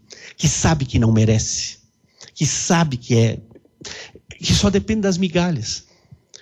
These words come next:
Os fariseus não, eles queriam o, o pudim todo, queriam o pão todo. Mas aquela se contentava só com as migalhas.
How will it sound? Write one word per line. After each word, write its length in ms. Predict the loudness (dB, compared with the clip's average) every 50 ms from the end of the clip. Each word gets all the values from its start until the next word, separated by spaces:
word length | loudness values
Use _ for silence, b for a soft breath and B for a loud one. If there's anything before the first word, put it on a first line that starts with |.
| B
Os 80 | B -6
fariseus 420 | -4 -2 -2 0 0 0 0 2
não, 120 | 2 2 2
eles 160 | 0 0 -2
queriam 280 | 0 0 2 4 4 4
o, 60 | 2
o 260 | 0 -2 -4 -4 -2
pudim 420 | 0 2 2 2 4 4 4 2
todo, 340 | 2 0 0 -2 -2 -6 -10 -16 -16 -16 -10 -6
queriam 240 | -2 0 2 2
o 60 | 2 2
pão 240 | 0 0 0 0
todo. 320 | 0 -2 -2 -4 -4 -4 -8 -14 -18 b b b b b b b b b b b b b b _ _ _ _ _
Mas 160 | -2 0 0 0
aquela 300 | 0 0 2 2 2 2
se 140 | 0 0
contentava 480 | 2 2 2 4 4 4 2 2 2 2
só 180 | 2 0 -2 -4
com 100 | -4 -4
as 100 | -4 -2
migalhas. 720 | -2 0 2 2 2 2 0 -2 -6 -8 -10 -12 -14 -18